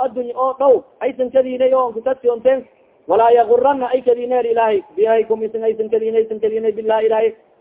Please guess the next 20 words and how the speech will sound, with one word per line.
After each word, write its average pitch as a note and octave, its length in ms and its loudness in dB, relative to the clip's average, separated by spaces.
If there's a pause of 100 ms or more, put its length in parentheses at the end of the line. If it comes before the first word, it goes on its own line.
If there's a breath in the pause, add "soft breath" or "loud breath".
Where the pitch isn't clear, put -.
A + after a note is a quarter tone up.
Aysan G#3+ 300 -2
kadiinay A3 420 0
alguruuru G#3+ 480 2
kii G#3+ 140 -8
kadiyo G#3+ 320 2
ku G#3+ 80 -2
badanaay. A3 380 0 (420)
Ay A3 200 -2
Ibliis B3 280 -8
iyo B3 160 0
aysan A#3+ 260 -2
kadiinay. A3 380 0
Maana F#3+ 260 -4
daacad A3 300 -2
Ilaahay A3+ 300 2
sameeya. A3 440 2 (320)
Wacdigaas A3 520 2
ay A3+ 100 2
xaq G3 160 -4
waa. G3 320 0